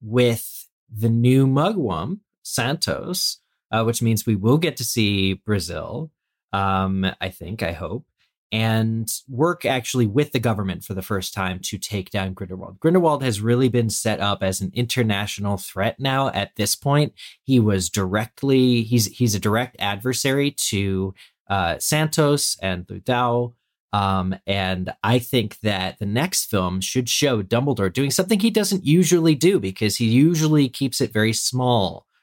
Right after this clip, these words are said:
right? The Order of the Phoenix is this small group. But I feel like Dumbledore really desperately needs a network of people, and he's gonna rely on the actual government while their, um, goals are all aligned.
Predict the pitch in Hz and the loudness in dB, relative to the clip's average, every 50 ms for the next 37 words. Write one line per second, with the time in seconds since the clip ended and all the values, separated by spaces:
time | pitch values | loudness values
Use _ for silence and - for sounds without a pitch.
0 | _ _ - 104 113 110 - 110 113 120 120 120 113 113 110 - - 110 107 104 | _ _ -2 -2 0 0 2 2 4 4 4 4 2 0 0 0 0 0 0 0
1 | 95 - - - - - 98 95 - - - - 123 117 120 117 110 - - 101 | -2 -4 -10 -12 -10 -8 -8 -6 -4 -4 -2 0 0 2 2 2 0 0 -2 -4
2 | 85 - _ _ _ - - - _ _ - 123 113 110 110 104 - - 147 156 | -4 -4 _ _ _ -20 -20 -20 _ _ -4 -2 0 0 0 -2 -2 0 2 2
3 | 160 151 139 117 113 107 107 - - - - _ _ _ _ _ - 131 127 143 | 4 4 2 0 0 0 -2 -4 -8 -16 -20 _ _ _ _ _ -2 0 2 2
4 | 143 135 127 120 107 107 117 117 120 123 107 - 113 113 113 - - 120 - 107 | 2 2 2 2 2 2 2 4 4 2 2 2 0 -2 -2 -2 -6 -6 -4 -2
5 | 104 101 101 98 95 95 104 90 92 95 90 - - 123 147 175 - _ - _ | -2 -2 -2 -2 -2 -2 -2 -2 -2 -2 -4 -4 -2 0 0 0 -2 _ -16 _
6 | - 110 101 - - - - 120 113 - 151 165 185 208 208 - _ _ _ - | -6 -6 -6 -6 -6 -4 -4 -4 -2 0 0 0 0 0 -4 -8 _ _ _ -4
7 | 107 110 117 113 107 - - 123 120 117 113 117 104 107 104 107 107 107 101 98 | -2 0 0 0 0 0 -2 -2 -2 0 0 0 0 2 2 2 2 0 0 -2
8 | 101 95 90 76 95 104 107 - - 190 185 175 156 165 147 123 113 107 104 104 | -2 -2 -4 -4 -4 -6 -6 -4 0 0 0 2 2 0 0 0 -2 -2 -4 -4
9 | - - _ - 110 107 104 104 117 127 143 151 135 123 127 123 123 117 117 117 | -6 -8 _ -12 -8 -4 -2 0 2 2 2 2 2 2 2 2 2 2 2 2
10 | 117 113 113 - - 98 98 98 92 90 90 85 90 92 - _ _ _ _ - | 0 0 -2 -4 -4 -4 -2 -2 -2 -2 -4 -6 -8 -10 -16 _ _ _ _ -4
11 | - 131 131 135 143 143 127 135 123 123 120 131 151 160 165 175 165 160 147 117 | 0 2 2 4 2 2 2 2 2 2 2 2 2 2 2 2 2 0 0 0
12 | 101 104 104 113 117 - | -2 -4 -4 -6 -10 -12